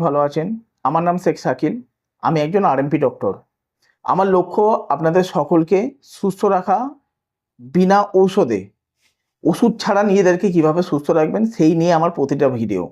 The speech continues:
প্রথমেই আপনাদের কাছে ক্ষমা চেয়ে নিচ্ছি, অনেকদিন ভিডিও পোস্ট করতে না পারার জন্য।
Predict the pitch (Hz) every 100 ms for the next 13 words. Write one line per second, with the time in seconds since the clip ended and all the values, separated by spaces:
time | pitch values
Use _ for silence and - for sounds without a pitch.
0 | _ _ _ _ _ _ - 160 180 214
1 | 185 180 175 175 185 190 165 170 170 170
2 | 165 - 247 - - 147 160 170 147 143
3 | 160 160 151 - 147 165 147 143 139 139
4 | 151